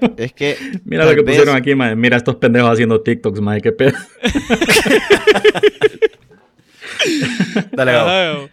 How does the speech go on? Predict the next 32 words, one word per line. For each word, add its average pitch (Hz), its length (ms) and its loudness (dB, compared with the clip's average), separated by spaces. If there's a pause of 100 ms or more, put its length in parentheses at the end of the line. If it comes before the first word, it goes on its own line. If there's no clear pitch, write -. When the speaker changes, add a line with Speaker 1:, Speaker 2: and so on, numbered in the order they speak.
Speaker 1:
Dale, 110 180 -2
dale. 104 220 -2
Sorry, 117 260 -2
maje. 92 160 -6
Dale. 98 240 -4 (1900)
Speaker 2:
Que 139 120 -14
tal 131 160 -8
vez 131 180 -4
ya 147 140 2
vinieron, 160 480 0
maje, 151 340 -4 (160)
pero 139 480 0
¿qué 147 120 -4
tal 156 160 -4
si 170 100 -6
lo 170 140 -4
que 139 220 -10
ellos 143 260 -4
quieren 156 320 -2
no 135 100 -6
es 147 140 -4
como, 143 420 -4 (760)
o 117 100 -12
sea, 120 360 -6
porque 135 260 -10 (220)
la 117 180 -8
gente 127 260 -8
piensa 151 500 -8 (220)
o 117 180 -8
por 110 140 -8
alguna 110 240 -8
razón 135 480 -8